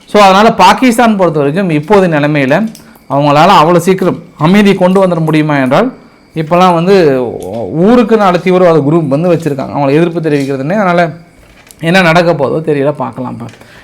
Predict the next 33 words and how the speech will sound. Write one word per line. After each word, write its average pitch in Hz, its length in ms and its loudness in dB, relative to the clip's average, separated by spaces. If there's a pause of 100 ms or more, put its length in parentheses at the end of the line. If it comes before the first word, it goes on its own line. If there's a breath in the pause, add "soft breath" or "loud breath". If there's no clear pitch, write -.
இந்த 180 180 2
வீடியோவோட 247 300 4
நிறைவு 214 340 4
பகுதியில, 185 720 2 (160)
no, 160 40 -6
no, 156 160 -4 (380 loud breath)
இந்த 151 180 -4
வீடியோ 214 200 4
நிறைவு 196 280 4
பகுதியில 160 540 0 (460 loud breath)
ஃபர்ஸ்ட் 170 240 -4
நம்ம 160 240 0
ட்ரம்ப் 202 360 0
அவர்களை 151 320 2
பத்தி 135 220 -8
பேசிடலாம். 120 520 -8
ஏன்னா 139 360 -4
ட்ரம்ப் 170 220 -2
அவர்கள், 190 420 2 (460 loud breath)
ஆ, 147 180 -2
தனது 165 360 0
எக்ஸ் 165 260 0
தளத்துல 190 320 2
கொஞ்சம் 190 480 2
வெடிச்சு 170 300 0
எரிஞ்சிருக்கிறார். 139 520 -2 (140)
இந்த, 139 460 -2 (600 soft breath)
ஆ, 131 360 -4 (340)
அதாவது 160 680 0
நூற்றுக்கணக்கான, 156 960 -4
பில்லியன் 185 500 -2
கணக்கான 131 560 -4
டாலர், 131 340 0